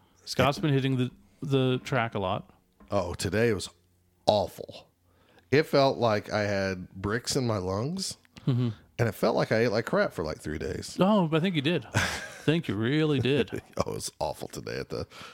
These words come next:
Speaker 2: at the park. Um, but I think that wrapped it up. We went back. We went through another big, giant thunderstorm.
Speaker 1: Yep.
Speaker 2: Went back to Drew's place, and I slept really good 'cause it rained all night.
Speaker 1: I slept horribly.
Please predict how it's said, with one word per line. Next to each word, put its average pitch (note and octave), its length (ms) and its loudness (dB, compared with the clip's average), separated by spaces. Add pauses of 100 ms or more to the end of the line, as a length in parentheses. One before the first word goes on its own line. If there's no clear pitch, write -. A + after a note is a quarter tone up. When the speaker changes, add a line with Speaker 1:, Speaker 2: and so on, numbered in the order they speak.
(140)
Speaker 2:
at D#2+ 140 -4
the C#2+ 80 -8
park. A#1+ 400 -10 (440)
Um, C#3 600 2 (140)
but D3+ 120 4
I D3+ 60 4
think G3 180 -2
that A#3 160 2
wrapped D3+ 260 4
it C#3+ 100 4
up. F3 200 4
We B2+ 80 0
went A#2 300 -2
back. B2+ 360 2
We B2 80 0
went A2 200 -2
through A#2+ 120 2
another A#2+ 300 0
big, A2 280 -2
giant G2+ 440 -4
thunderstorm. A2+ 800 -2
Speaker 1:
Yep. G#2+ 260 0 (480)
Speaker 2:
Went G2+ 140 -2
back A#2 160 0
to G#2+ 80 -6
Drew's A2 260 -4
place, A2+ 380 -4
and F2+ 80 -6
I - 20 -4
slept - 340 -4
really A2 320 -2
good A#2 260 -2
'cause D#2 140 -10
it B1 140 -14
rained F2+ 240 -6
all - 160 -16
night. - 260 -20
Speaker 1:
I - 40 -14
slept - 300 0
horribly. - 680 -4